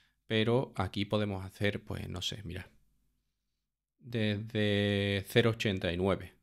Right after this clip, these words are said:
¿vale? Un online y uno por cliente. Entonces, yo podría, por ejemplo, darle aquí, añadirlo al carrito, mirarlo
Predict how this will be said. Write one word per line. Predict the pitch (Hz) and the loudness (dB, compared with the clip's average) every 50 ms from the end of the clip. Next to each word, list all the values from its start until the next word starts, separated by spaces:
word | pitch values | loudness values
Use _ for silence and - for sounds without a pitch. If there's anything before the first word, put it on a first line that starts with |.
| _ _ _ _ | _ _ _ _
¿vale? | - - 90 107 160 - - - - _ _ _ _ _ _ _ _ _ _ | -4 -2 0 0 0 -4 -6 -12 -20 _ _ _ _ _ _ _ _ _ _
Un | - 113 110 104 101 - - - | -2 0 0 0 0 -2 -4 -2
online | - 101 98 85 85 87 82 80 78 92 - _ _ _ _ _ _ _ _ _ _ _ | 0 0 2 2 2 0 0 -2 -4 -8 -12 _ _ _ _ _ _ _ _ _ _ _
y | 135 107 107 | -4 -2 0
uno | 107 110 107 | 0 0 0
por | 107 95 87 - | 0 -2 -4 -4
cliente. | - 85 85 85 85 85 85 - - | -6 -6 -4 -2 -4 -4 -6 -6 -8
Entonces, | 85 95 - 104 98 - - - 104 - _ _ _ _ _ _ _ _ _ | -10 -8 -6 -6 -6 -6 -6 -10 -14 -14 _ _ _ _ _ _ _ _ _
yo | - 127 123 | -4 -2 -2
podría, | 135 151 151 151 147 139 | 0 0 0 0 -2 -2
por | 147 135 | -2 -2
ejemplo, | 120 123 120 123 101 95 | 0 0 2 2 2 2
darle | 104 98 98 104 | 2 2 2 0
aquí, | 107 147 196 - - - - _ _ _ _ _ _ _ _ | 0 0 -2 -4 -6 -12 -20 _ _ _ _ _ _ _ _
añadirlo | - 101 95 87 85 95 127 143 135 120 110 - - - - _ _ _ _ | -6 -4 -2 0 0 0 0 0 0 -2 -4 -4 -6 -10 -20 _ _ _ _
al | 117 101 98 | -10 -10 -8
carrito, | - 101 127 147 156 151 143 - - - - _ _ _ _ _ _ _ _ _ _ _ _ _ _ _ _ _ _ _ _ _ _ _ _ _ _ _ _ _ _ _ _ _ _ _ _ _ _ _ _ _ _ _ _ | -8 -8 -6 -6 -6 -4 -4 -6 -6 -8 -14 _ _ _ _ _ _ _ _ _ _ _ _ _ _ _ _ _ _ _ _ _ _ _ _ _ _ _ _ _ _ _ _ _ _ _ _ _ _ _ _ _ _ _ _
mirarlo | 104 95 95 123 147 - - 143 196 - | -6 -4 0 0 0 -2 -2 -4 -6 -6